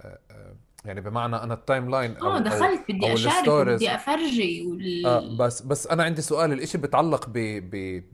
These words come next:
Speaker 1: ب-، فرضًا ب-، ببيئة سياسية مثلًا أنت طالعة منها، آه،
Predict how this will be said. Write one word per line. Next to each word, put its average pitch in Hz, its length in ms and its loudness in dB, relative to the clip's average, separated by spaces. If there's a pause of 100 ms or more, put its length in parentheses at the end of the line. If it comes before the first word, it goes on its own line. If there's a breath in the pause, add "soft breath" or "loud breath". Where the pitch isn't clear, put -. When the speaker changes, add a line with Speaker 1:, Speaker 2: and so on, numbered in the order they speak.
Speaker 1:
ب-، 95 960 -12
فرضًا 113 540 2 (140)
ب-، 92 580 -8
ببيئة 107 360 -4
سياسية 120 720 -4
مثلًا 104 340 -6
أنت 120 160 -12
طالعة 117 300 0
منها، 104 420 -4
آه، 90 100 -8